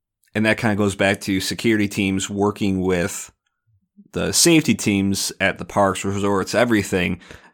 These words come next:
and kinda making sure that everybody's well aware of the proper policies and procedures, and kinda coordinating with those safety teams to make sure that everybody's being trained properly and nobody is kind of,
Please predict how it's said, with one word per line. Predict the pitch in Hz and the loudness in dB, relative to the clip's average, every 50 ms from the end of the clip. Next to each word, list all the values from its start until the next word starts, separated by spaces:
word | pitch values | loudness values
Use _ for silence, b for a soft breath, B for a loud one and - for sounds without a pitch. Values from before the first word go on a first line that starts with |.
| B B | B B
and | B 131 120 | B 0 4
kinda | 180 160 156 | 6 6 6
making | 147 143 139 135 | 6 6 4 4
sure | 120 - - 131 131 127 | 4 4 4 6 6 6
that | 120 113 123 117 117 117 - - _ _ _ _ _ _ _ _ _ _ _ _ - | 4 4 6 6 4 4 2 -4 _ _ _ _ _ _ _ _ _ _ _ _ 0
everybody's | 117 127 123 131 123 117 120 117 113 117 117 113 - - - - _ _ _ _ _ _ _ _ _ _ - | 0 2 2 2 2 4 4 4 6 6 6 6 4 0 -2 -4 _ _ _ _ _ _ _ _ _ _ -10
well | 104 107 113 113 113 117 | -2 0 2 4 4 4
aware | 110 107 107 113 110 110 110 110 | 4 4 6 6 6 6 6 4
of | - 101 104 104 98 101 | 4 2 2 2 2 0
the | 104 90 | -4 -4
proper | - - - 110 104 104 - - 95 | -2 0 2 4 4 4 2 0 -2
policies | - - 98 95 98 98 - - 101 92 92 | 0 2 2 4 4 2 0 0 -2 -2 -4
and | 92 87 | -6 -8
procedures, | - - - - 135 131 127 117 123 123 120 120 - - b b b b b b b | -6 -4 -2 0 2 2 4 4 4 4 4 4 0 -2 b b b b b b b
and | b - | b 4
kinda | 196 185 175 147 | 6 6 6 6
coordinating | - - 143 147 143 143 143 135 131 127 120 | 4 4 4 6 6 6 6 4 4 4 4
with | 113 123 123 123 | 4 4 4 4
those | - 120 110 - | 2 2 2 2
safety | - 120 113 - 117 110 | 2 2 2 2 0 0
teams | - 113 110 113 113 104 - - - _ _ _ _ _ _ _ _ _ _ - | 0 0 0 2 0 0 -2 -4 -6 _ _ _ _ _ _ _ _ _ _ -6
to | - 135 | -2 2
make | 123 123 117 117 | 4 4 4 4
sure | - 127 123 | 6 6 6
that | 117 113 101 | 6 6 4
everybody's | 117 113 117 113 110 - | 4 4 4 4 2 2
being | 113 110 107 98 | 0 0 0 0
trained | - - 117 110 110 110 110 107 107 101 98 - _ | -2 0 0 2 2 2 2 0 0 -2 -6 -10 _
properly | - - 110 110 113 - - 120 113 107 110 110 110 107 98 - b b b b b b | -6 0 4 4 4 4 4 2 2 4 4 4 4 4 2 0 b b b b b b
and | - 98 101 101 101 | -2 0 2 2 4
nobody | 104 104 107 107 98 101 - _ - 98 95 98 95 90 | 4 4 4 2 0 -2 -4 _ -2 0 2 2 2 2
is | 85 80 98 95 87 - | 2 2 0 0 0 -2
kind | - - 95 95 95 95 | -4 -4 -2 0 0 0
of, | 92 90 87 87 - - | 0 0 -2 -2 -4 -8